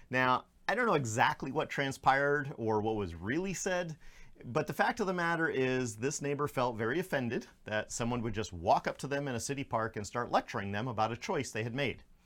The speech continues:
Some would say the neighbor had every right to be offended, and we may have the right to be offended,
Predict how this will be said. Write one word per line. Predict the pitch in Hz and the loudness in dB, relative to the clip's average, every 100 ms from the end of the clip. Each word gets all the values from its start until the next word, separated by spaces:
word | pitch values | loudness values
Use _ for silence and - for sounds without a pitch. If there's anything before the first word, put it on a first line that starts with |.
| - - - - - - | -20 -20 -20 -20 -20 -16
Some | - 185 | -2 2
would | 214 170 | 2 2
say | 170 | 2
the | 151 | 2
neighbor | 147 147 143 | 2 2 4
had | 143 120 | 4 4
every | 110 98 | 2 2
right | 151 - | 0 0
to | |
be | 117 110 | -4 -4
offended, | - 226 139 107 160 - _ _ - - | -2 -2 0 -2 -2 -10 _ _ -20 -14
and | - 113 113 131 | -8 -6 -6 -4
we | 160 | -4
may | 160 160 156 147 | -2 -2 0 0
have | 117 160 349 294 | 0 0 -2 -2
the | 139 | 0
right | 117 110 | 0 -2
to | - | -6
be | 101 101 | -6 -6
offended, | 92 98 92 101 98 | -6 -8 -4 -6 -6